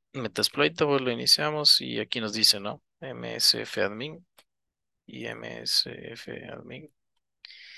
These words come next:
Y ya está iniciado, ¿no?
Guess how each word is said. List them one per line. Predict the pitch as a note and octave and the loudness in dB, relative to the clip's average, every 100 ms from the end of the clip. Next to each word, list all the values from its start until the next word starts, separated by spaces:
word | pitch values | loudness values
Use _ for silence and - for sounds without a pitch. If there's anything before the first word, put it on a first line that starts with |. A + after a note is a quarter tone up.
| - - - _ _ - - _ _ _ _ | -18 -20 -20 _ _ -20 -20 _ _ _ _
Y | - A2 | 4 6
ya | |
está | G#2+ - | 6 4
iniciado, | G#2+ G2+ - D#2 B1+ | 6 8 10 8 4
¿no? | - - | -4 -14